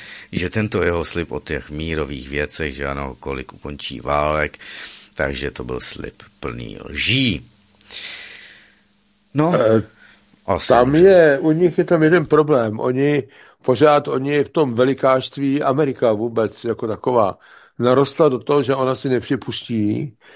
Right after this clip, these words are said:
Speaker 2: že ji někdo může ohrozit a oni mají všechno nejlepší. Zbraně mají nejlepší, vojáky mají nejlepší a já nevím, co všechno. Co všechno.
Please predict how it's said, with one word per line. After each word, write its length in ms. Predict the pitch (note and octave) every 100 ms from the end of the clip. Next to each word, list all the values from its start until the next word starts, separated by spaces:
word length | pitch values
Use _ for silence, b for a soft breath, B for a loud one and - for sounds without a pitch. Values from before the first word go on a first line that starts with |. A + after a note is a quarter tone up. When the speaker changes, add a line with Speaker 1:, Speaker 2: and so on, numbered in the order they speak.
| b _
Speaker 2:
že 180 | G#2 C3+
ji 120 | C3+
někdo 240 | C3 C3+
může 220 | C#3+ A#2+ D#3
ohrozit 680 | B2 A#2 A#2 A#2 A#2 B2+
a 120 | B2
oni 180 | A#2+ B2+
mají 160 | C3+ C3+
všechno 280 | - - C3+
nejlepší. 400 | B2+ C3+ - G#2
Zbraně 380 | F#2+ B2+ C#3
mají 200 | C3+ C3+
nejlepší, 400 | C3 C3 B2+ -
vojáky 460 | B2 A2+ B2 B2 D3
mají 180 | C3 C3
nejlepší 460 | A#2+ B2+ B2 C3+
a 80 | B2
já 100 | A2+
nevím, 220 | A2+ C3
co 120 | B2 -
všechno. 300 | - - _ _ _ B B B B
Co 160 | - E3
všechno. 640 | - B2 - G2 F#2 C#3+